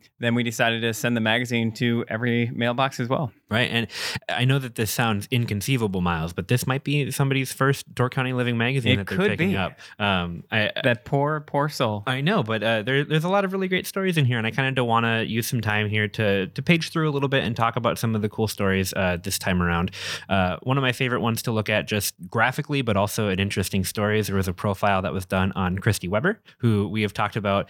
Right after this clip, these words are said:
Speaker 2: maybe more than anybody else on this
Speaker 1: <laughs>
Speaker 2: podcast, uh, over the years. Um, just talking about her, her, uh, mission to save Door County historical icons.
Speaker 1: Yeah, I, C-, Christy was a,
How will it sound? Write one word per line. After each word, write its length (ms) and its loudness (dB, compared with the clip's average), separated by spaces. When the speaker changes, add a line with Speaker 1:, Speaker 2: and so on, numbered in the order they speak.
Speaker 2:
maybe 220 0
more 160 2
than 140 0
anybody 440 2
else 440 -2
on 100 2
this 160 0
Speaker 1:
<laughs> 0 -
Speaker 2:
podcast, 720 0
uh, 380 0
over 180 -2
the 100 -4
years. 380 0
Um, 440 0
just 180 -2
talking 320 -2
about 360 0
her, 360 0
her, 360 0
uh, 380 0
mission 600 0
to 240 0
save 640 -2
Door 200 2
County 320 0
historical 520 0
icons. 580 -2
Speaker 1:
Yeah, 380 4
I, 340 2
C-, 100 -10
Christy 320 0
was 360 0
a, 600 0